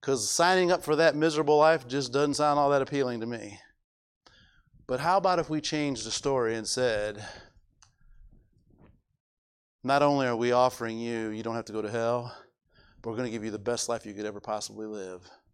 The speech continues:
right now." I think some twenty-year-olds might say, "Huh, I'm interested. Could you tell me more?" See, when we make Jordan River death, there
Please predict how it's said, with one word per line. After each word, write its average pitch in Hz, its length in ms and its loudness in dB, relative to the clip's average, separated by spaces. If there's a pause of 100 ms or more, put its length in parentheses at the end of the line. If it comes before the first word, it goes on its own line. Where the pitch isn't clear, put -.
(200)
right 95 480 -8
now." 90 440 -10 (1300)
I 135 60 0
think 151 200 0
some - 140 -4
twenty-year-olds 127 560 0
might 113 220 -2
say, 113 180 -4
"Huh, 226 240 -6 (760)
I'm 185 160 -2
interested. 160 600 -8
Could 113 160 -10
you 107 60 -14
tell 147 180 -6
me 135 80 -6
more?" 165 360 -4 (1600)
See, 262 240 6
when 254 180 8
we 285 120 8
make 302 220 6
Jordan 269 380 4
River 285 360 6
death, 254 720 4 (320)
there 269 360 6